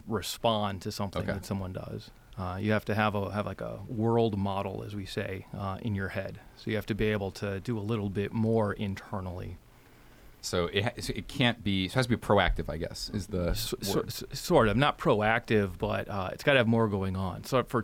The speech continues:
Speaker 1: Twitter, for example, might be a artificial intelligence
Speaker 2: Okay. And
Speaker 1: powered by individual users. It's a global intelligence, for example.
Speaker 2: Okay.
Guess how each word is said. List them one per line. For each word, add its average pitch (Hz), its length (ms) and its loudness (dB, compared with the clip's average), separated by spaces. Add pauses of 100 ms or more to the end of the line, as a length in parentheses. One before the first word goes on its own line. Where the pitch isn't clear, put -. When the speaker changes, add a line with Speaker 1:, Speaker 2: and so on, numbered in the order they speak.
Speaker 1:
Twitter, - 640 -2
for - 160 -4
example, 98 540 -4
might 104 320 -2
be 92 340 -2 (300)
a 92 260 -4
artificial 95 540 0
intelligence - 640 -12 (180)
Speaker 2:
Okay. 90 260 -2
And 110 120 4
Speaker 1:
powered 110 360 6
by 95 460 -2 (140)
individual 98 680 -2 (240)
users. 101 500 -4
It's - 120 -14
a 107 40 -6
global 110 680 2
intelligence, 98 640 -6
for - 140 -12
example. - 480 -12 (240)
Speaker 2:
Okay. 87 240 -2